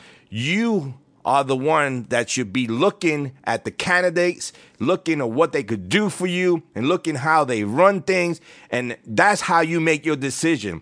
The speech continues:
You never, ever have anyone, myself, or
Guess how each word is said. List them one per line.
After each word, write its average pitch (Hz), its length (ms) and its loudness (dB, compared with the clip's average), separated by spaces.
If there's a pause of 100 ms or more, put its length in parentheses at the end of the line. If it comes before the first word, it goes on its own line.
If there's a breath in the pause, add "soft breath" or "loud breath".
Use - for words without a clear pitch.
(140)
You 165 200 -4
never, 156 720 2 (380 soft breath)
ever 135 460 2
have 123 500 2
anyone, 135 680 -2 (440 soft breath)
myself, 107 800 0
or 90 180 -4